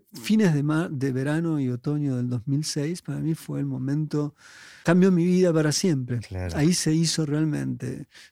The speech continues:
Speaker 1: se certificó mi, mi destino como crítico, porque empecé a escribir en La Voz del Interior.
Speaker 2: Y como
Speaker 1: Y como
Speaker 2: programador.
Speaker 1: programador, porque empecé a trabajar en el Festival de Hamburgo.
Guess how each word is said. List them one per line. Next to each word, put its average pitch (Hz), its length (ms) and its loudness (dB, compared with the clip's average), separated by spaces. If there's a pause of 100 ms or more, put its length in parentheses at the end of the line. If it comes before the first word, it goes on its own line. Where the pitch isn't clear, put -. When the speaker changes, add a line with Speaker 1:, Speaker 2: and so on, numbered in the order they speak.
(120)
Speaker 1:
se 147 520 -4
certificó 156 1080 0
mi, 135 760 -4
mi 135 420 -4
destino 156 500 2
como 139 220 0
crítico, 185 680 -6 (760)
porque 120 180 -6
empecé 120 280 -2
a 139 40 0
escribir 127 280 0
en 123 60 0
La 127 40 -4
Voz 127 160 -2
del 127 140 -2
Interior. 156 500 -2
Speaker 2:
Y 123 60 -2
como 101 220 -2
Speaker 1:
Y - 20 -2
como - 0 -
Speaker 2:
programador. 95 640 2
Speaker 1:
programador, 120 640 -2
porque 120 140 -2
empecé 123 260 -2
a - 20 -4
trabajar 127 400 -6
en 131 60 0
el 123 100 -2
Festival 123 400 -6
de 117 60 -4
Hamburgo. 117 360 -8